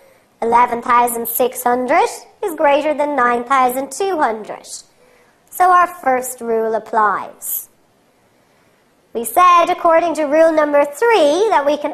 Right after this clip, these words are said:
always calculate the difference in profits as the movement in inventory multiplied by the fixed production overhead cost per unit. Let's see, is that true?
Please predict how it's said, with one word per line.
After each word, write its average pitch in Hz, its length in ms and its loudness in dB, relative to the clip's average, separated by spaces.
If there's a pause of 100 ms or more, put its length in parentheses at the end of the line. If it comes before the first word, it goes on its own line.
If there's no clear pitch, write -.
always 403 500 4 (100)
calculate 254 760 0
the 269 100 0
difference 269 680 0
in 226 160 -6
profits - 840 0 (560)
as 254 200 -2
the 254 100 -2
movement 320 800 0
in 233 100 -8
inventory 214 760 -4 (440)
multiplied 269 840 2
by 208 400 2
the 214 80 -6
fixed - 600 -4
production 220 580 -4
overhead 254 760 2 (420)
cost - 460 -2
per 226 120 -4
unit. 208 720 -8 (640)
Let's 240 320 -2
see, 226 240 -2
is 214 140 -6
that 185 300 -6
true? - 420 -2